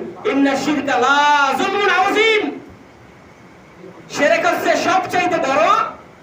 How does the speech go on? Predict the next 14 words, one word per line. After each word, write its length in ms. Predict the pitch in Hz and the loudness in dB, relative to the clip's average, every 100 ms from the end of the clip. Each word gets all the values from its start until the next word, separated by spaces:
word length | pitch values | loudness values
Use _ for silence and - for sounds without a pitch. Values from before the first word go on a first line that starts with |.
| - - | -18 -6
গুনাহ। 280 | 247 254 214 196 - - - - - - - - - - - | -2 0 0 -4 -8 -14 -20 -20 -20 -20 -20 -20 -20 -12 -4
যত 340 | 285 311 311 | -2 -2 -2
বড় 360 | 359 311 330 302 | 0 2 2 2
গুনাহ 220 | 302 302 | 2 2
আছে, 220 | 262 285 | 0 -2
যত 380 | 214 - - 226 | -2 -2 -2 -2
গুনাহ 260 | 285 277 254 | 0 0 0
আছে, 100 | 254 | -2
তার 280 | 247 277 | -2 0
মধ্যে 320 | 285 285 311 339 | 0 0 0 0
সবচাইতে 480 | 320 320 311 339 | -2 -4 -6 -4
বড় 280 | 330 269 311 | -2 0 0
গুনাহ 180 | 311 320 | 0 0
কোনটা? 480 | 311 320 302 240 - | -2 -2 0 -2 -4